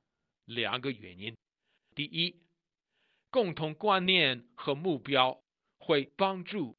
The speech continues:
夫妻两个人成为美满快乐的家庭。第二，我们认为最能影响一方能不能够上天堂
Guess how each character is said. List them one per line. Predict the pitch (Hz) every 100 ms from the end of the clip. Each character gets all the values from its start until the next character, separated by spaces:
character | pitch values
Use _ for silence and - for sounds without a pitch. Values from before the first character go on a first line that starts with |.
| _
夫 | - 175
妻 | 170 - 175 170 _ _ _ _
两 | 123 110 123
个 | 147
人 | 131 95 92 _ _ _
成 | - - 147
为 | 156 110 120 117
美 | 101 92 113
满 | 202 117 101 104 -
快 | - 233 113
乐 | 139 113
的 | 113
家 | - 85
庭。 | 104 95 87 _ _ _ _ _ _ _ _ _
第 | - 233
二， | 233 180 _ _ _ _ _
我 | - 113 101 92 98
们 | 120 151 196
认 | 240 160
为 | 95 80 - _ _ _ _ _ 127
最 | - 254 214 156 139
能 | 131 127 135 _ _
影 | 113 110 113 147 233
响 | - 139 120 127
一 | 208 135
方 | 107 139 135 135 -
能 | 143 107 101 120
不 | 120 180
能 | 139 120 123
够 | 175 156 131 _ -
上 | - - 196 135
天 | 131 - 226 214
堂 | - 101 90